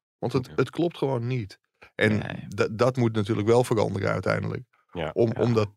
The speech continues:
Speaker 1: je moet gewoon weer op je scouts gaan vertrouwen.
Speaker 3: Wa-, wa-, wa-, wat denk je als een raad van, een voorzitter van de Raad van Commissarissen? Dat is Leen Meijer. Dat is in feite de hoogste in, eh, in rang. Als die zegt van, eh, "Wij scouten niet op Champions League niveau."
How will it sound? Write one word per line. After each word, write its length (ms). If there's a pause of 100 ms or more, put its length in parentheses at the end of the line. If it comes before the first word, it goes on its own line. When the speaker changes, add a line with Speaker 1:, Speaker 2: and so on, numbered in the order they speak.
(360)
Speaker 1:
je 140
moet 180
gewoon 200
weer 300
op 160
je 80
scouts 320
gaan 120
vertrouwen. 480
Speaker 3:
Wa-, 220
wa-, 220
wa-, 160
wat 180
denk 200
je 80
als 100
een 140
raad 240
van, 280
een 120
voorzitter 420
van 100
de 60
Raad 180
van 100
Commissarissen? 640
Dat 160
is 140
Leen 220
Meijer. 400
Dat 160
is 80
in 140
feite 500 (380)
de 140
hoogste 540
in, 240
eh, 360
in 140
rang. 420 (380)
Als 200
die 140
zegt 300
van, 180 (100)
eh, 460
"Wij 160
scouten 420
niet 160
op 140
Champions 380
League 200
niveau." 380